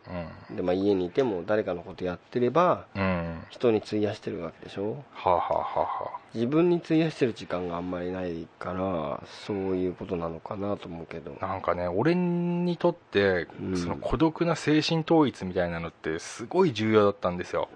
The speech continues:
Speaker 2: うん。
Speaker 1: ほんと。
Speaker 2: <laughs> 三年ぐらい前までな。
Speaker 1: 三年ぐらい前まで、
Speaker 2: うん。
Speaker 1: 欠かさずこう、特定のタイミングではそうできてたのに、
Speaker 2: うん。
Speaker 1: なんか最近全くできてなくてね。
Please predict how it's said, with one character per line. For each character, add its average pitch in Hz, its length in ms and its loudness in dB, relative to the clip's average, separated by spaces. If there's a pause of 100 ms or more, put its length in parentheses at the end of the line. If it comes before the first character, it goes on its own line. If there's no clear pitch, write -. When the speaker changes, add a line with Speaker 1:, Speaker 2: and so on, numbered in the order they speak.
Speaker 2:
う 117 120 6
ん。 123 80 6 (920)
Speaker 1:
ほ 107 140 2
ん 101 60 0 (100)
と。 92 240 6
Speaker 2:
<laughs> - 40 -2
三 127 300 8
年 123 160 4
ぐ 127 80 2
ら 117 80 4
い 110 40 2
前 104 200 2
ま 95 120 -2
で 95 80 -6
な。 101 60 0
Speaker 1:
三 135 300 6
年 151 140 0
ぐ 147 80 6
ら 120 80 8
い 104 40 2
前 92 180 0
ま 87 120 -2
で、 90 220 2
Speaker 2:
う 101 80 0
ん。 90 280 -4
Speaker 1:
欠 - 160 -4
か - 140 -4
さ 180 160 4
ず 160 140 -2
こ 135 680 4
う、 - 40 -20 (880)
特 - 200 -4
定 147 160 8
の 147 80 2
タ 143 140 4
イ 139 40 4
ミ 139 140 2
ン 143 80 2
グ 139 100 4
で 131 100 6
は 92 120 6
そ 98 240 -2
う 95 140 -2 (100)
で 123 80 -2
き - 80 -8
て 104 120 -6
た 90 120 -2
の 82 120 -6
に、 92 380 -2
Speaker 2:
う 104 60 0
ん。 85 280 2 (500)
Speaker 1:
な 101 60 -4
ん 101 40 -4
か - 100 -10
最 101 200 -4
近 104 260 -4 (320)
全 135 100 0
く 131 60 -2
で 127 120 -2
き - 60 -14
て 98 80 -2
な 85 100 0
く - 80 -20
て 78 80 -6
ね。 78 320 -6